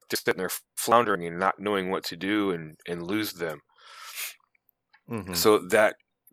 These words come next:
Speaker 1: definitely, uh, those six hours,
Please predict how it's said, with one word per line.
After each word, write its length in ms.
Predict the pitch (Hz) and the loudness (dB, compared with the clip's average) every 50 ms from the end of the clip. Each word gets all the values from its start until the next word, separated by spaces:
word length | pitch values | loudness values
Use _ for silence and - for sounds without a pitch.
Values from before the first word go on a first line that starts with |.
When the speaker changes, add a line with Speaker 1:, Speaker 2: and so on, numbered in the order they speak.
| 110 95 | -16 0
Speaker 1:
definitely, 760 | - 117 113 110 - - - 98 101 98 95 92 85 82 78 - - _ _ | 4 4 4 4 4 -2 -6 -4 -2 -2 -2 -2 -4 -6 -10 -14 -20 _ _
uh, 360 | 90 92 90 87 85 80 78 - - _ _ _ _ _ _ _ _ _ _ | 0 2 2 2 2 0 -2 -6 -10 _ _ _ _ _ _ _ _ _ _
those 300 | - - 92 98 98 92 | -14 0 2 2 4 4
six 340 | - - - 113 104 - - | 2 2 2 2 2 4 4
hours, 600 | 107 101 107 107 104 98 92 85 85 - - - | 6 6 6 6 6 4 2 0 -2 -4 -8 -10